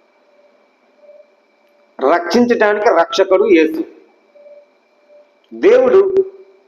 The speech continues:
తండ్రి ఆయన ఆజ్ఞ ప్రకారముగా యేసు వచ్చి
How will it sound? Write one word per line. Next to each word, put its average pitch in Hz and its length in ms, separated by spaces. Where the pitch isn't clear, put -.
తండ్రి 339 680
ఆయన 170 240
ఆజ్ఞ 165 380
ప్రకారముగా 170 1000
యేసు 240 400
వచ్చి 190 600